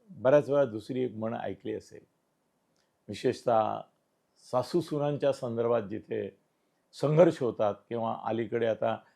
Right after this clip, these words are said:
नणंद हा एक फॅक्टर त्याच्यामध्ये नव्याने सीरियलमध्ये पण तो घुसलाय, व्हिलन, अ, व्हॅम्प म्हणून किंवा खलनायिका म्हणून. पण, अ, प्रत्यक्षातही ज्या बातम्या येतात त्याच्यामध्ये सासूबरोबर आता एक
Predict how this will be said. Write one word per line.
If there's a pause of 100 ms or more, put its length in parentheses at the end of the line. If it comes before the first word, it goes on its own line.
(140)
नणंद
हा
एक
फॅक्टर (400)
त्याच्यामध्ये
नव्याने
सीरियलमध्ये
पण
तो
घुसलाय, (380)
व्हिलन,
अ, (320)
व्हॅम्प
म्हणून
किंवा (280)
खलनायिका
म्हणून. (760)
पण,
अ, (380)
प्रत्यक्षातही
ज्या
बातम्या
येतात
त्याच्यामध्ये
सासूबरोबर
आता
एक